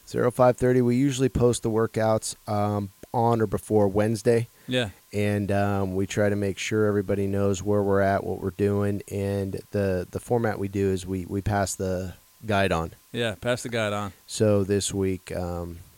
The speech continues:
Speaker 1: Jeremiah's got the guide on.
Speaker 2: Yeah,
Speaker 1: It's the first time.
Speaker 2: I G Y six.
Speaker 1: He stepped up out of nowhere,
Speaker 2: Red
Speaker 1: man.
Speaker 2: and black.
Speaker 1: I didn't know if he was ready for it, but he
Speaker 2: Re-,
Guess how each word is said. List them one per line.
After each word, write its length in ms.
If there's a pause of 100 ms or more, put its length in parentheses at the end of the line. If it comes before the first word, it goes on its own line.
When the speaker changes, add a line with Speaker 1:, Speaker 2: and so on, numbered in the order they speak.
(160)
Speaker 1:
Jeremiah's 420
got 180
the 60
guide 280
on. 180 (120)
Speaker 2:
Yeah, 280
Speaker 1:
It's 100
the 60
first 180
time. 100
Speaker 2:
I 20
G 20
Y 40
six. 540
Speaker 1:
He 140
stepped 320
up 160
out 140
of 80
nowhere, 320
Speaker 2:
Red 100
Speaker 1:
man. 120
Speaker 2:
and 120
black. 360
Speaker 1:
I 80
didn't 140
know 100
if 120
he 80
was 140
ready 220
for 220
it, 100
but 140
he 140
Speaker 2:
Re-, 180